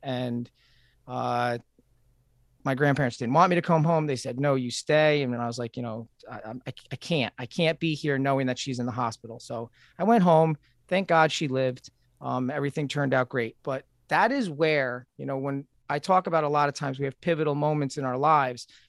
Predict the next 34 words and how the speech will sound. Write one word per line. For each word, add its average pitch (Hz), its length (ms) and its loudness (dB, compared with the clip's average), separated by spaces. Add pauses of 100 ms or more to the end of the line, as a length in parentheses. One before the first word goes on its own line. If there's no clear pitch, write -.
(140)
you 139 80 -6
know, 147 80 0
and 151 120 -2
looking 208 280 4
back 170 220 2
in 147 80 -6
hindsight, 170 500 0
I 151 100 2
can 156 220 -6 (160)
undoubtedly 160 560 2
say 156 260 -2
that 131 160 -6
that 165 220 2
was 180 240 -2 (420)
a 143 60 -2
time 160 400 2
in 165 80 2
my 147 160 2
life 147 380 0
where 131 160 -4
my 127 220 -4
drinking 143 640 -4
just 127 460 -6
really 147 640 0
escalated. 127 640 -6 (500)
Um, 127 520 -2 (500)
I 139 160 4
had 131 500 2 (300)
incredible 151 840 2
blackouts 123 640 2
while 120 200 -2
I 120 80 -2
was 123 160 -8
there, 117 340 -4